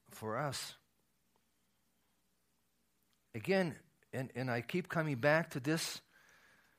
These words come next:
and if it feels like I am Johnny One Note, well, that's because I am. Our identity is in the Lord, folks.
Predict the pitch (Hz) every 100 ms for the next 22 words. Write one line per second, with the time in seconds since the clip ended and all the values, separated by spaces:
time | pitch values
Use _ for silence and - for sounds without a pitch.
0 | _ _ _ 113 120 - 117 - 151 151
1 | 143 127 127 131 135 135 - - 98 131
2 | 143 135 131 135 135 131 135 - - 117
3 | 120 131 117 117 - 120 120 117 127 135
4 | 107 90 - - - _ - _ _ -
5 | _ _ _ _ _ _ - _ _ _
6 | _ _ _ _ _ _ - 196 214 151
7 | 226 247 240 226 214 226 202 202 233 254
8 | 190 - 190 208 - -